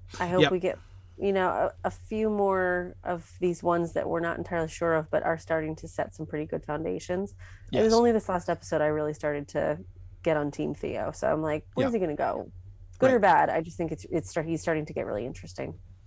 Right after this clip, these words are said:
Speaker 2: Right. Yeah. Oh, Drow Snake, Orifer for sure. Um, Orifer and, like, uh, teenage Thranduil. Yeah. Mm-hmm. Mm-hmm. So Orifer is Thranduil the Elven. Is Orifer is Legolas's grandfather.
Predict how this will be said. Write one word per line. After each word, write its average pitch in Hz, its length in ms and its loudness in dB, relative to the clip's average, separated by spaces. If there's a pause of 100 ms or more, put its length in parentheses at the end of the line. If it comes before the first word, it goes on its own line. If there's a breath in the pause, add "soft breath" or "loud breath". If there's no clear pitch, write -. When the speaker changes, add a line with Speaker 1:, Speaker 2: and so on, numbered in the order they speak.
(120)
Speaker 2:
Right. 98 220 -6 (300)
Yeah. 139 140 0 (280 loud breath)
Oh, 190 200 8
Drow 185 220 10
Snake, 165 240 2
Orifer 147 480 8
for 139 140 0
sure. 123 360 4 (360 loud breath)
Um, 131 280 4
Orifer 151 580 6
and, 135 220 4
like, 127 400 2
uh, 131 300 2
teenage 139 440 4
Thranduil. 135 560 6
Yeah. 139 180 8 (220)
Mm-hmm. 160 260 4 (380)
Mm-hmm. 147 160 2 (240 loud breath)
So - 220 0 (140)
Orifer 196 440 8
is 160 300 6 (320 loud breath)
Thranduil 160 600 8
the 147 120 6
Elven. 139 300 4
Is - 240 0
Orifer 202 460 6
is 170 120 4
Legolas's 160 640 6
grandfather. 123 440 2